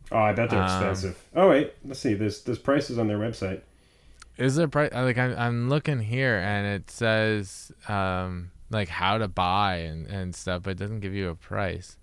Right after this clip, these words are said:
Speaker 1: Oh, yeah, they
Speaker 2: So it looks like they currently only sell, like, through their website,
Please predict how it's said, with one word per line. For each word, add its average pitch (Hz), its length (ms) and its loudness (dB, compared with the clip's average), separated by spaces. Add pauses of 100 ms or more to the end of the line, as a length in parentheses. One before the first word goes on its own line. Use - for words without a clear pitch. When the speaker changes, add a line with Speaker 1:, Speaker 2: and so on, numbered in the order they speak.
(140)
Speaker 1:
Oh, 104 240 -2
yeah, 101 340 -2
they 104 140 -4
Speaker 2:
So 113 240 4
it 139 160 4
looks 139 340 4
like 151 140 2
they 143 120 2
currently 139 720 0
only 127 500 0
sell, 107 540 2
like, 92 280 -2
through 101 680 0 (640)
their 110 180 2
website, 101 600 0